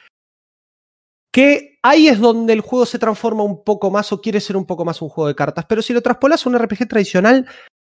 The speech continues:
no termina siendo muy distinto, porque vos subís de nivel y conseguís skills.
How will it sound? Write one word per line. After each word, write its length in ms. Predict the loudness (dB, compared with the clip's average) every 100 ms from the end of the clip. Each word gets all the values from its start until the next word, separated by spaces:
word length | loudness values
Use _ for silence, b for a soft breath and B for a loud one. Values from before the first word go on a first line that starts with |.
| _ -2
no 180 | 2
termina 400 | 4 2 2 2
siendo 560 | 0 0 0 2 4 4
muy 300 | 2 2 4
distinto, 560 | 2 0 -2 0 -2 -2
porque 240 | -2 -2
vos 140 | -2
subís 200 | -2 -4
de 80 | -4
nivel 240 | -2 -2 -2
y 40 |
conseguís 340 | -2 -4 -4
skills. 500 | -6 -8 -6 -6 -8